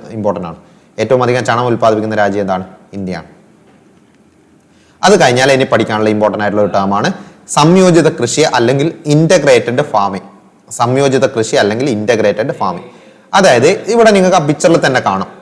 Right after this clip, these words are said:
അല്ലെങ്കിൽ പേരിലുണ്ട് സംയോജിതം അല്ലെങ്കിൽ ഇന്റഗ്രേറ്റഡ് എന്ന് പറയുമ്പോൾ തന്നെ നമുക്ക് കിട്ടും. എന്താ?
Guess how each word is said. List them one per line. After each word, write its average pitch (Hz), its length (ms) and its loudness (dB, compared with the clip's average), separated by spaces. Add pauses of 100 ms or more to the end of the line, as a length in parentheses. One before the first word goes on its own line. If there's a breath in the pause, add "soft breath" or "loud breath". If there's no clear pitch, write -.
(160)
അല്ലെങ്കിൽ 170 260 4
പേരിലുണ്ട് 165 680 2
സംയോജിതം 123 720 -2 (120)
അല്ലെങ്കിൽ 120 300 -2
ഇന്റഗ്രേറ്റഡ് 120 640 0 (100)
എന്ന് 120 160 -6
പറയുമ്പോൾ 117 400 0
തന്നെ 117 160 -6
നമുക്ക് 113 280 -6
കിട്ടും. 104 240 -4
എന്താ? 107 160 -4